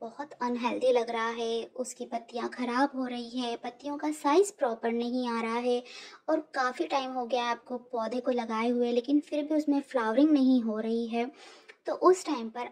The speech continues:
आपने पोटाश प्लांट को देना है या कोई एनपीके fertilizer, कोई भी chemical fertilizer आप प्लांट को दे सकते हैं। जिस तरह से आप मेरा ये प्लांट देख रहे हैं, इस पे पत्तियों पे dark spots हो रहे हैं, तो ये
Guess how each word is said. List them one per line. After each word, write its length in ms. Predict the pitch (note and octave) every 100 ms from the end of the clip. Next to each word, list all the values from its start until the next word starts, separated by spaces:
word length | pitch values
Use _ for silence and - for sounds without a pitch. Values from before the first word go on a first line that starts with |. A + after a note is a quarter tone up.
| A#3+
आपने 360 | A3+ - A3+ -
पोटाश 420 | A3+ A3+ A#3 C#4 - -
प्लांट 280 | A3 G#3
को 140 | - C4
देना 300 | A#3 G#3+ A3 A#3
है 240 | A#3 A#3 - - _ A#3
या 140 | D4+
कोई 260 | D#4+ D#4+ D4+
एनपीके 400 | A#3+ A3+ A#3 A#3+ B3
fertilizer, 680 | A#3+ A#3 A3+ A3 G#3+ A#3
कोई 260 | A#3 E4 F4+
भी 120 | F4+
chemical 440 | F4 B3+ A3 A3 B3 B3
fertilizer 600 | A3+ G#3+ G#3 G#3 A#3+ A3+
आप 200 | A#3 -
प्लांट 280 | A#3 A3 A3
को 200 | D#4+ F#4 - - -
दे 200 | A#3+ D4 C#4
सकते 360 | - - -
हैं। 220 | G#3+ A3 A3 - - _ - A#3
जिस 240 | D4+ F4+
तरह 160 | F#4 F4
से 120 | E4+
आप 160 | D#4 D4+
मेरा 160 | C#4 C4
ये 260 | B3 B3
प्लांट 320 | B3 B3+ A3+ A3+
देख 280 | A3+ A3 A3+ -
रहे 160 | A3+ A#3
हैं, 260 | A#3+ -
इस 200 | - B3
पे 120 | - C4+
पत्तियों 440 | B3 A#3 A#3 A#3+
पे 160 | A#3 C4+
dark 320 | A3+ A#3 -
spots 520 | - _ A3+ A3+ -
हो 80 | A#3
रहे 140 | A3+
हैं, 200 | A#3+ C#4 D#4
तो 100 | F4+
ये 180 | F#4